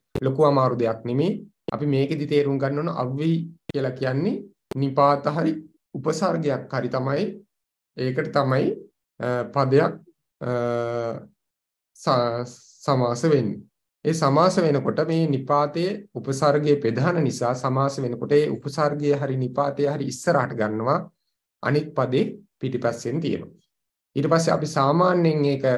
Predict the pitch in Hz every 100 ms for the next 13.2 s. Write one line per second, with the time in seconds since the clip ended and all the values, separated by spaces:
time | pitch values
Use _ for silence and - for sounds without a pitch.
0 | 123 120 135 165 - 156 123 117 143 160
1 | 120 113 123 104 - _ _ _ _ -
2 | 151 139 151 160 156 147 135 135 131 156
3 | 143 139 143 143 139 123 127 151 - 139
4 | 131 123 143 165 135 139 135 139 139 135
5 | 110 107 127 123 117 113 110 113 107 131
6 | 156 127 107 123 135 151 123 113 113 147
7 | - - _ _ _ 139 135 - 127 131
8 | 110 113 165 123 117 117 113 110 117 107
9 | 107 110 110 104 - - _ _ _ -
10 | 131 160 165 160 143 165 208 214 175 151
11 | 139 117 120 165 - - _ _ _ _
12 | _ 120 123 - 165 165 196 208 202 160
13 | 165 170